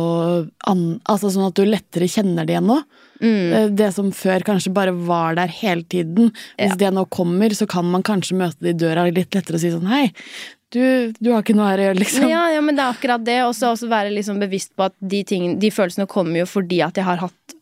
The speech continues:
Speaker 2: opplevelser som ung.
Speaker 1: Mm.
Speaker 2: Og så bare minne meg selv på at det er ikke noe farlig lenger, på en måte. Det er ingen som kommer til å si, «Æsj, ikke klem meg, din», altså, det er ingen som kommer til å, det kommer jeg ikke til å oppleve nå.
Speaker 1: Nei.
Speaker 2: Og det er jo på en måte, ja, så man må jo deale litt,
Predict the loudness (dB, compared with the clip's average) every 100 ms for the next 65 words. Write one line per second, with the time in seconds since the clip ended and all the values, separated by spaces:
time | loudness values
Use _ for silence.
0 | -8 -6 -2 -2 -2 -4 0 -2 -2 -10
1 | -2 0 2 4 4 2 -4 -20 -4 2
2 | 2 2 2 2 0 0 -2 0 -2 -2
3 | -2 0 -4 -4 -4 -4 -2 -2 0 -2
4 | -2 -2 -4 -10 _ -6 -2 2 0 0
5 | -2 -2 0 0 0 0 0 -2 -2 -2
6 | 0 -2 0 0 0 -4 -12 -20 _ _
7 | -6 -2 -2 -4 -6 -4 -2 -2 -2 -4
8 | -2 -2 0 -2 0 0 0 -2 -2 -2
9 | 0 0 2 0 0 0 0 0 0 0
10 | 2 0 0 -2 -2 -4 -4 _ -6 -2
11 | 2 0 0 _ _ -10 -8 -8 -6 0
12 | 2 2 2 0 -2 -4 -6 -6 -4 -2
13 | 0 -2 -2 -6 -4 -2 0 2 0 0
14 | 0 0 0 -2 -4